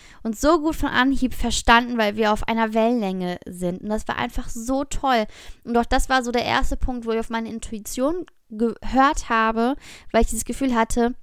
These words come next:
schreib ihr, frag sie, ob sie bei dir in den Podcast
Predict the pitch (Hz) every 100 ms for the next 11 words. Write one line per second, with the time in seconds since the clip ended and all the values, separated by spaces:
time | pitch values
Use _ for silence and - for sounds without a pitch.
0 | - _ - - 185 - 170 - - -
1 | 285 - 285 277 - 240 - 214 226 208
2 | 180 175 208 - 202 190 180 - - 160
3 | -